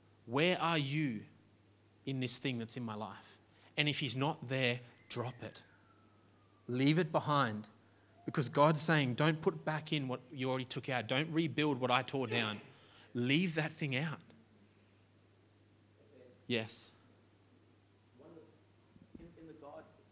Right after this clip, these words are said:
Speaker 2: sorry, mate. In the g-, in the garden,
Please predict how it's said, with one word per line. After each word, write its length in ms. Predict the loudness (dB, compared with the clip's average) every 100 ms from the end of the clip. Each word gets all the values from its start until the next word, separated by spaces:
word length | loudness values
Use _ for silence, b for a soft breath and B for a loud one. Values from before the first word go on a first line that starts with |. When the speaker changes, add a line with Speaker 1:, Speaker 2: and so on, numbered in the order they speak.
| -20 -20 -20 -20
Speaker 2:
sorry, 140 | -20 -20 -20 -20 -20 -20 -20 -14 -8 -8
mate. 80 | -8 -10 4
In 120 | 8
the 80 | 8
g-, 120 | 6 4
in 120 | 4
the 60 | 6
garden, 560 | 8 8 6 2 -4